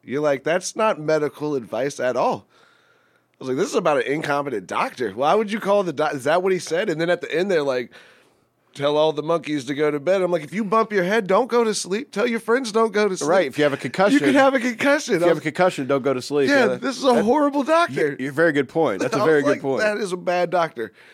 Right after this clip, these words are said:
Speaker 1: And I told him that. I was like, "The answer is counting down."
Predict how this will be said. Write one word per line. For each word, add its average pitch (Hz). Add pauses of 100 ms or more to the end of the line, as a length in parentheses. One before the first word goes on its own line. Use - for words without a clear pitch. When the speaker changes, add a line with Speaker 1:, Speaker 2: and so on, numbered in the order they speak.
(260)
Speaker 1:
And 151 (540)
I 147
told 196
him 151
that. 127
I 120
was 117
like, 107
"The 139
answer 139
is 110
counting 95
down." 78